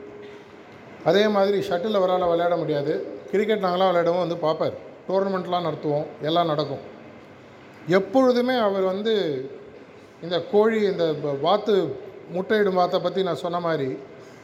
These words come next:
சோற வச்சு தான் சித்திரம். நம்மளுடைய இந்த ஆன்மீக வாழ்க்கையில், இந்த உலகில் நம்ம இருக்கும்போது எந்த அளவுக்கு வேகமாக குறிக்கோளை அடைகிறோமோ, அதுதான் முக்கியமான விஷயம்.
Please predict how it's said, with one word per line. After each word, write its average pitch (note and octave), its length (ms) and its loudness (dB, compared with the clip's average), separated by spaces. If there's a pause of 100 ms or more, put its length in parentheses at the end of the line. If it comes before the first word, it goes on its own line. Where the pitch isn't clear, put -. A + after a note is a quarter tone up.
(1500)
சோற G#3 240 6
வச்சு G3+ 240 0
தான் G3 140 0
சித்திரம். E3 400 -4 (1200)
நம்மளுடைய G#3+ 760 4 (1040)
இந்த A3 500 2
ஆன்மீக G3+ 580 0
வாழ்க்கையில், F3 680 0 (1080)
இந்த G3+ 280 4
உலகில் A#3 500 2
நம்ம G3+ 240 0
இருக்கும்போது G3+ 640 0
எந்த F#3+ 280 0
அளவுக்கு A3 300 2
வேகமாக G3 520 2
குறிக்கோளை G3 500 0
அடைகிறோமோ, F3 520 0
அதுதான் F3+ 360 0
முக்கியமான F3 420 -4
விஷயம். B2+ 320 -8